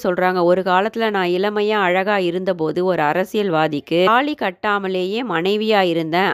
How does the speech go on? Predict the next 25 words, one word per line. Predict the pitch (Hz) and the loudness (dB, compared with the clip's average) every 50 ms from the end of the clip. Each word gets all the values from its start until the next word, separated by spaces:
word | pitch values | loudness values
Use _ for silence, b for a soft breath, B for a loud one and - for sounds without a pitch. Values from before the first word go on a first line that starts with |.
| - | -2
அப்ப | - - 170 190 - 254 247 240 - | -2 -4 -4 -2 0 -2 -2 0 0
பிறந்தவ | 196 190 196 208 220 214 208 190 180 | 0 0 0 0 0 0 0 0 0
தான் | 170 170 185 196 226 - | 2 2 2 0 0 0
சரிதா. | 208 170 160 165 165 160 160 156 - - _ _ _ _ _ _ _ _ _ _ _ _ _ _ _ _ _ | -2 -2 0 0 0 0 0 0 0 -2 _ _ _ _ _ _ _ _ _ _ _ _ _ _ _ _ _
ஆனா | _ - 185 202 214 214 202 170 175 180 190 196 - - | _ 0 2 2 2 2 2 2 2 2 2 0 -2 -4
இப்ப | - 185 220 - - 226 214 | -8 -12 -8 -4 -2 0 0
வயதானதுனால | 185 185 196 214 240 240 254 247 233 226 214 202 190 190 185 180 180 190 | 2 0 0 0 -2 -2 0 -2 0 -2 -2 -2 -2 0 0 2 2 2
அவர் | 202 196 175 165 175 190 196 180 | 4 4 4 4 2 2 2 2
வர்றதும் | 165 160 165 190 202 196 214 214 | 0 0 2 0 -2 -2 -2 -4
கிடையாது, | 214 196 175 180 175 170 170 208 220 | -4 -2 -2 -2 -2 -2 -2 -4 -4
பணமும் | - 185 170 165 180 180 190 202 214 233 | -2 -2 -2 0 -2 -2 -2 -2 -2 0
கொடுக்கறதில்ல. | - 180 175 185 180 196 185 180 170 165 170 160 165 | 2 2 2 2 2 0 0 0 0 0 0 0 0
இந்த | 208 233 220 196 170 165 - | 0 0 0 0 -2 -2 0
பெண்ணையும் | - 185 185 196 208 214 214 220 220 220 | 0 0 0 0 0 0 0 0 -2 -2
தன் | - 185 165 175 185 | 0 0 -2 0 0
பெண்ணா | - 175 170 175 185 190 185 | 0 0 0 0 2 2 2
அவர் | 175 160 180 180 | 2 2 0 0
ஏத்துக்கல. | 170 156 170 175 180 - 180 - 151 147 160 165 160 - | 0 0 0 -2 -2 -4 -4 -4 -2 0 2 2 0 0
அவருடைய | - 185 175 180 196 196 196 190 190 185 180 | 0 0 2 2 2 0 0 0 0 -2 -2
பேரை | 170 - 202 208 220 226 214 214 220 220 | -2 -2 -2 0 0 0 -2 -2 -2 -2
வெளியே | 185 175 180 190 202 214 214 | -2 -2 -2 -2 -2 -2 -2
நான் | 196 185 185 185 | 0 0 0 0
இப்ப | 180 - - 196 | 0 0 0 -2
சொல்ல | - - 185 170 175 185 196 | 0 0 0 2 2 2 2
முடியாது" | 190 175 165 151 156 156 151 139 139 170 175 175 - | 0 0 0 0 0 0 0 2 2 4 4 4 2